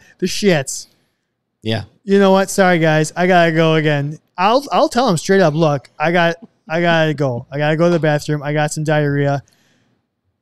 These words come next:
Speaker 1: Take care of yourselves. I'll be back in five." So I'm gonna look at the bright side of the, of the rhea, and I'll, I'll, I'll F with it, and I'll kill the nausea.
Speaker 2: Okay.
Speaker 1: Final answer.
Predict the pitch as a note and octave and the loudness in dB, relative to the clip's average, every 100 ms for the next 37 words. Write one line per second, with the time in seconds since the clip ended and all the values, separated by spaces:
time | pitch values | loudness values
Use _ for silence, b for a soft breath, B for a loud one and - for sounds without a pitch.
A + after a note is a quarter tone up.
0 | _ _ - F3+ - F#3+ F3 E3+ - D3 | _ _ 0 0 2 2 2 -2 0 0
1 | C#3+ D3+ D3+ C3 C#3+ C#3 C#3+ - C3 A#2 | 0 0 0 0 -2 -2 -6 -8 -8 -10
2 | B2 - _ _ _ - F#3+ E3+ F3+ D4+ | -12 -20 _ _ _ -4 2 2 2 0
3 | D#4+ D4 C4+ A#3 F3+ G#3 A#3 F3 D3 C#3+ | 2 2 2 0 2 2 2 0 0 0
4 | C#3+ D3 D3 D#3+ D3 D3 C#3 C#3+ C#3 C3 | 0 -2 -2 -2 -2 0 0 0 -2 -4
5 | _ _ _ _ _ _ _ _ F#3+ F3+ | _ _ _ _ _ _ _ _ -2 0
6 | F#3 G3+ F#3 F#3+ G3 _ F#3 F#3+ F#3 F#3+ | 2 2 2 2 0 _ -2 0 2 0
7 | E3 D3+ D#3 F3 F3 F3 - F3+ E3 D3+ | 0 -2 -2 -2 -2 -2 0 2 2 -2
8 | B2+ A#2+ A#2 A2+ _ _ _ _ _ G#2 | -6 -8 -14 -18 _ _ _ _ _ -8
9 | F#2 F#3 F#3+ E3+ C#3+ C3 B2+ B2 | -2 0 2 0 -2 -6 -10 -12